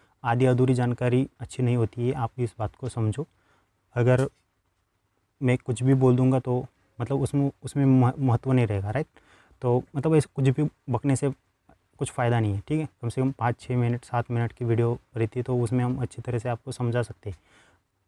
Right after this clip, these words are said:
अ, अगर मैं बोल दूँ कि भर्ती प्रक्रिया इस साल नहीं होगी, तो फिर से आप मुझे कमेंट्स करोगे, "फिर ऐसा क्यों बोला?" क्योंकि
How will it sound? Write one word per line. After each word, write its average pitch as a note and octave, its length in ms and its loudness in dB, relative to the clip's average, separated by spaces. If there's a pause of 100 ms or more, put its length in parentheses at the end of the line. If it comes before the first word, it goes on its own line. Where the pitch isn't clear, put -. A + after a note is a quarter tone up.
अ, B2 280 0 (140)
अगर C3+ 140 2
मैं C3+ 200 6
बोल C3 160 4
दूँ C3+ 100 2
कि C3+ 100 -2
भर्ती B2 220 2
प्रक्रिया A#2+ 240 0
इस A2+ 80 -2
साल A#2+ 260 -6 (160)
नहीं A#2+ 160 2
होगी, G#2+ 200 2
तो C3 360 -2
फिर C3 160 0
से C3 120 -2
आप B2 140 2 (160)
मुझे B2+ 280 -2 (840)
कमेंट्स B2 280 -2
करोगे, G#2 340 -6 (380)
"फिर B2+ 140 0
ऐसा B2 220 -2
क्यों A#2 200 -4
बोला?" A2+ 160 -2 (540)
क्योंकि D3 360 0